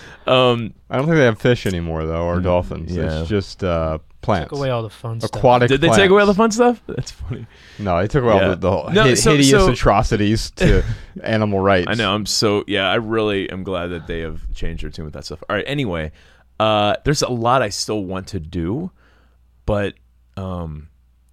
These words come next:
Speaker 1: I'm grateful for what I, what we've been able to do over the last ten years, and if that's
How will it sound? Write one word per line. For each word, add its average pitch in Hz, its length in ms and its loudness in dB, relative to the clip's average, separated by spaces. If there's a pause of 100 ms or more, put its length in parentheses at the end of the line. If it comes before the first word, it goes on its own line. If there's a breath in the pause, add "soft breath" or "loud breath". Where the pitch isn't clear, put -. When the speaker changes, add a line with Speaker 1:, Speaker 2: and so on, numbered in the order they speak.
(140)
Speaker 1:
I'm 104 180 -8
grateful 95 580 -8
for 87 260 -8 (100)
what 92 200 -8
I, 85 80 -4
what - 240 -6
we've 92 160 -4
been 87 100 -2
able 85 200 -4
to 80 80 -4
do 85 180 -4
over 76 120 -6
the 80 60 -4
last 80 320 -6
ten 85 180 -6
years, 85 380 -8 (100)
and 76 460 -10 (400 soft breath)
if - 160 -4
that's 90 340 -4